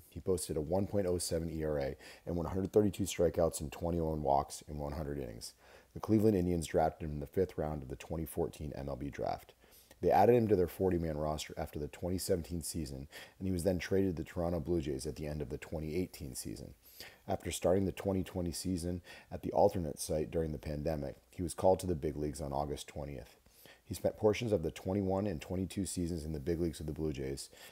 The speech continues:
and was then claimed off waivers by the Chicago Cubs at the end of the twenty-two season.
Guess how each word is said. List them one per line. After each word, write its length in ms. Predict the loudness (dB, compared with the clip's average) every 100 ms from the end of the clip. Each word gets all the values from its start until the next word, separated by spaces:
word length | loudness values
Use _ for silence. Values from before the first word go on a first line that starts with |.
| -6
and 80 | -2
was 120 | 0
then 160 | 0 -2
claimed 340 | -2 -2 2
off 200 | 2 2
waivers 380 | -2 -2 -4 -4
by 120 | -4
the 60 | -4
Chicago 460 | -4 -2 -2 -2
Cubs 440 | -6 -6 -6 -8 -12
at 100 | -12
the 140 | -8
end 220 | -6 -4 -6
of 80 |
the 80 | -8
twenty-two 480 | -10 -10 -10 -10 -8
season. 460 | -6 -6 -8 -10